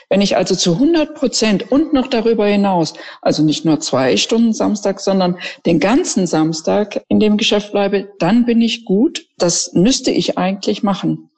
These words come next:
Und ich könnte mir auch aus, äh, aus der eigenen Erfahrung vorstellen, dass es da eine Unsicherheit gibt, inwieweit darf ich denn mein eigenes einbringen, ohne dass ich der absolute Egoist bin,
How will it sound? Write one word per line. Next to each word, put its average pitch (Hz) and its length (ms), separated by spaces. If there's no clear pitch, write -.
Und 175 280
ich - 220
könnte 208 240
mir 165 280
auch 165 180
aus, - 340
äh, - 60
aus - 880
der 139 120
eigenen 185 420
Erfahrung 175 520
vorstellen, 190 460
dass 208 160
es 202 140
da 202 120
eine 202 180
Unsicherheit 214 800
gibt, - 260
inwieweit 220 600
darf 233 180
ich 214 140
denn 180 180
mein 175 240
eigenes 180 640
einbringen, 233 800
ohne 240 320
dass 196 240
ich 185 160
der - 140
absolute 170 560
Egoist - 560
bin, 247 320